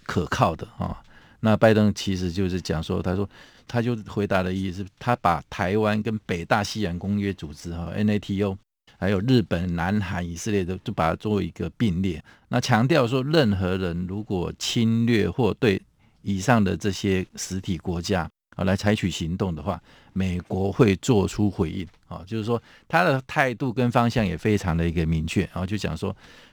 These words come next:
你这些国家，我们还是美国的一个态度跟立场还是会信守承诺，哦。啊，但是对台湾来讲的话，大家会比较关切或比较那个注意到的一个细节，就是说，诶，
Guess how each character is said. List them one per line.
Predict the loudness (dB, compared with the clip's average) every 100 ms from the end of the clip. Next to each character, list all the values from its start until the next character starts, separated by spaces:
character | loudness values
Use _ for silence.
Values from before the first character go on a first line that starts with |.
| -4
你 | 2 2
这 | 4 4
些 | 4
国 | 4 2
家， | 2 0
我 | 0 2
们 | 4
还 | 4 4
是 | 4 0 0 -10 -12 -4
美 | -2
国 | 0 0 2
的 | 0
一 | 0
个 | 0 -2
态 | 2 0
度 | 0
跟 | -2 -2
立 | 0
场 | -2 -6
还 | -6
是 | -6 -6
会 | -2 -2 -2 _ _ -16
信 | -6 0 0
守 | 0 -6 -8
承 | -10 -8 -4
诺， | -2 -2 -6 -20 -20 _
哦。 | -8 -8 -8 -20 -18 -4
啊， | 2
但 | 2
是 | 2 0
对 | 4 4
台 | 4 2
湾 | 4
来 | 2
讲 | 2 0
的 | -2
话， | -2 0
大 | 2
家 | 4 2
会 |
比 | 2 0
较 | 0 0
关 | 2 2 2
切 | 2
或 | 0 0
比 | -4
较 | -4 -2 0 0 -2 -4
那 | -4
个 | -6 -6 -4 -6 -8 _ 2
注 | 4 6
意 | 4
到 | 2 2
的 | 0
一 | -2
个 | -4
细 | -4 -4
节， | -4
就 | -4
是 |
说， | -4 -8 _ -20 -8
诶， | -8